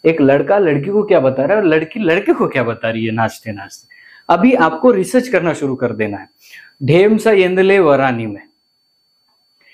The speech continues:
ये गाना बड़ा famous है, तीन मिलियन के आसपास उसके views चले गए हैं, बहुत सारे लोग उसको जानते हैं, सुनते भी हैं, लेकिन किसी को ये पता नहीं है कि इसका अर्थ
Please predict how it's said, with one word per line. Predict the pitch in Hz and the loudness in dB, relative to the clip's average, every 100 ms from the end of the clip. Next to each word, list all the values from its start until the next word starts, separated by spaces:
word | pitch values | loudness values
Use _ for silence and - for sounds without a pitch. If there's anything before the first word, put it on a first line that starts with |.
| _ 170 | _ 2
ये | 202 | 4
गाना | 175 151 180 | 2 2 -2
बड़ा | 202 135 135 151 | -2 -4 0 2
famous | 143 139 135 127 143 | 2 -4 -4 -2 -4
है, | |
तीन | 135 175 165 | -2 -2 0
मिलियन | 151 143 147 | 2 2 0
के | 139 151 | 0 0
आसपास | 139 127 - 139 135 | 2 0 0 0 0
उसके | 143 - 143 | -4 -4 -2
views | 123 135 139 | 0 2 0
चले | 131 120 117 | 0 0 2
गए | 120 | 0
हैं, | 117 120 _ _ - | -2 -6 _ _ -2
बहुत | 139 139 | -2 0
सारे | 131 127 | 0 2
लोग | 135 | 2
उसको | 131 127 120 | 0 -4 -6
जानते | 113 135 143 143 | -2 -2 -2 -2
हैं, | 135 131 127 - - _ | 0 0 -2 -6 -20 _
सुनते | - 170 170 147 | -2 0 2 2
भी | 127 | 2
हैं, | 117 120 127 _ _ | -2 -4 -8 _ _
लेकिन | 139 156 | -2 0
किसी | 147 147 180 | 0 0 0
को | 170 139 | 2 2
ये | 113 113 185 | 2 2 2
पता | 208 175 170 | 2 0 0
नहीं | 160 160 156 | -2 -2 -4
है | 156 | -4
कि | 196 - _ 139 | -8 -16 _ -8
इसका | 127 131 | -2 0
अर्थ | 113 | 0